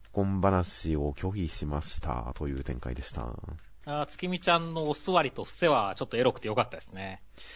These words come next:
Speaker 1: いや、まあこれを見て、先週やっぱりこの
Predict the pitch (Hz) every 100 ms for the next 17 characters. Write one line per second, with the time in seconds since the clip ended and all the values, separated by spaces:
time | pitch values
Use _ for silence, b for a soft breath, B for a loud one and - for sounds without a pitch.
0 | B B - 117 107 104 98 - 131 139
1 | 143 104 92 80 120 117 120 113 110 104
2 | - 92 87 85